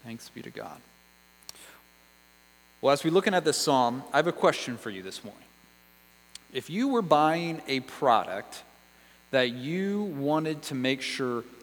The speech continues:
lasted for a while, would you rather buy one that's only been tested in a controlled environment, like a laboratory, or would you rather have one that's been put through the ringer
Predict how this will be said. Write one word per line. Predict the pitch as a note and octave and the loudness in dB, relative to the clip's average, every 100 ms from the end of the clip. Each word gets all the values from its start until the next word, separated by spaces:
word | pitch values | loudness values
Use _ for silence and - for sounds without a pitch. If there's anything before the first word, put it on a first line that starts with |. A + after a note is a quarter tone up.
| - - | -20 -6
lasted | G#2+ A2 A#2+ C#3 C3+ - - F#2+ | 0 6 6 6 2 -4 -8 -10
for | G2 A2+ F#2+ | -8 -8 -6
a | |
while, | F#2+ F#2 D#2 E2 A#2+ - _ _ _ _ _ _ _ _ _ _ _ | -6 -8 -8 -10 -12 -16 _ _ _ _ _ _ _ _ _ _ _
would | C3+ C#3+ | -4 0
you | F3+ B3+ | 2 6
rather | F3+ G#2 G2 F#2+ D3 - - - - - - - _ - | 6 6 2 -6 -8 -10 -20 -20 -20 -20 -20 -20 _ -2
buy | B2+ D3 F3 | 6 8 8
one | G3+ F#3 F#3 E3+ | 6 6 4 6
that's | C#3 - - | 4 4 -2
only | F3+ G3 A3+ A#3 | 2 4 4 2
been | G3+ A3 | 4 2
tested | G#3 - D#3 - D3 C#3+ | 2 2 2 2 -2 0
in | C3+ | 0
a | B2 A#2 | -2 -4
controlled | - B2 - - E3+ E3+ F3 E3+ | -6 -10 -8 -2 2 4 6 4
environment, | D#3+ C#3+ B2 C3 A#2+ G2+ G2 G#2+ D#3+ - | 2 2 4 6 4 0 -6 -10 -10 -6
like | A2+ | -2
a | C3 | 2
laboratory, | C3 C3 A#2+ A#2 G#2 G#2+ F2+ F#2+ D#3+ - _ _ _ _ _ _ _ - | 6 6 6 2 -6 -8 -10 -10 -12 -16 _ _ _ _ _ _ _ -4
or | A#3+ B3 G#3+ | 4 6 6
would | F#3 F#3 | 6 2
you | A3+ | 4
rather | A#3 G#3+ | 6 6
have | F#3 F3+ F3 | 6 4 4
one | F3 | 2
that's | D3+ C#3+ | 0 0
been | D3+ C3 | 0 -2
put | B2 - G3+ G3+ - | -4 4 4 4 0
through | F3 E3 | 2 4
the | C#3 | 2
ringer | C#3 E3 E3+ A#2+ G#2+ B2 | 2 2 2 0 -2 -4